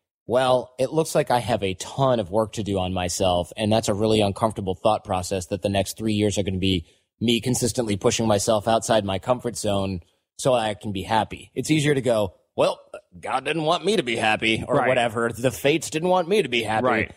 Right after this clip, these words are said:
Speaker 1: Whatever kind of thing that goes in there. And there's so many people that say, "Oh, you know, I was just born with a gene that's, the, like you said, the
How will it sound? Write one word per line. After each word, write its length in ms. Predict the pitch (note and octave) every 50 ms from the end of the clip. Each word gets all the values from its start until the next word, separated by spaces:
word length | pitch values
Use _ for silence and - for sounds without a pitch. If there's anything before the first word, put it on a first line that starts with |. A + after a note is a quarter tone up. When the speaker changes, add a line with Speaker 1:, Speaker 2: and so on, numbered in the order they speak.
| _ _ _ _ _
Speaker 1:
Whatever 420 | _ B2 C#3 C#3 C#3+ C#3+ C#3+ D3 C3+
kind 220 | - D3+ C3+ C3
of 100 | B2+ A#2
thing 420 | - C#3+ C3 C3 B2 A#2+ A#2+ A2 - - _ _ _ _ _
that 420 | G#2 G2+ B2 A2 G#2 G2+ - - -
goes 240 | A#2+ C3 A#2 A#2 G#2
in 100 | C3 B2+
there. 100 | B2 A2+
And 120 | A2+ A#2+
there's 140 | B2 A#2+ -
so 120 | - D#3 D3
many 160 | D3 C#3 B2
people 280 | - A#2+ B2+ A#2 A#2+
that 160 | A2 G#2+ F#2 -
say, 180 | - G2+ G2 -
"Oh, 180 | A#2+ A#2+ A#2 A2+
you 100 | A2 A2
know, 80 | G#2+
I 80 | G2+ G#2+
was 120 | A2 A2
just 200 | - A#2+ A2 -
born 260 | - C#3+ A#2 A#2 A#2
with 140 | A2 G#2+ F#2+
a 240 | G2+ G2+ F#2+ F2+ F2 - _ _ -
gene 300 | - - B2+ B2 A#2+ A#2
that's, 260 | A2 G#2 - - - - _
the, 180 | A#2+ A#2+ A#2+ G2+
like 160 | C3 B2 -
you 80 | A#2+ A#2
said, 220 | - B2+ A#2 G#2+
the 100 | A2 G#2